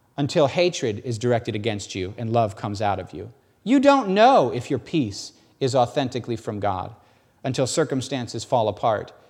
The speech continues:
and you maintain your composure and rely on God. And I should have, I could have said this up in the rooted thing. If you put trees in a,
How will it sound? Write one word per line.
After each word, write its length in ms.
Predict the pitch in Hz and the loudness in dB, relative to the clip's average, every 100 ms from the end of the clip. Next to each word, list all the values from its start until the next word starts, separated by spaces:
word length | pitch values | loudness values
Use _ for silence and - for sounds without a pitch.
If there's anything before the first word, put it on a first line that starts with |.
| _ - | _ -4
and 160 | 120 | 0
you 80 | 120 | 0
maintain 840 | 117 120 117 - 139 135 98 90 98 _ _ _ | 0 -2 -4 -6 -8 -6 -8 -12 -16 _ _ _
your 140 | 113 107 | -6 -4
composure 680 | 113 101 113 107 98 104 - _ - | -6 -2 -2 -2 -6 -10 -14 _ -12
and 100 | 107 | -4
rely 320 | 107 107 104 | 0 2 2
on 160 | 98 101 | -2 -6
God. 380 | 98 53 117 - _ _ _ _ _ _ _ _ _ _ _ _ _ _ _ _ _ _ | -8 -8 -12 -18 _ _ _ _ _ _ _ _ _ _ _ _ _ _ _ _ _ _
And 300 | 233 269 220 | 2 4 4
I 80 | 185 | 2
should 180 | - 202 | 2 0
have, 80 | 170 170 | -2 -2
I 60 | |
could 140 | 151 208 | 0 2
have 60 | |
said 160 | 202 180 | 4 4
this 180 | 170 180 | 4 4
up 180 | 165 | 4
in 60 | 165 | 4
the 80 | 151 | 4
rooted 320 | 220 233 147 | 4 2 0
thing. 260 | 117 98 101 _ _ _ _ _ _ - | -4 -6 -10 _ _ _ _ _ _ -4
If 120 | 226 | 4
you 120 | 339 | 4
put 180 | 262 254 | 4 0
trees 400 | - 254 233 180 | 0 0 2 2
in 140 | 185 | 0
a, 160 | 147 | 0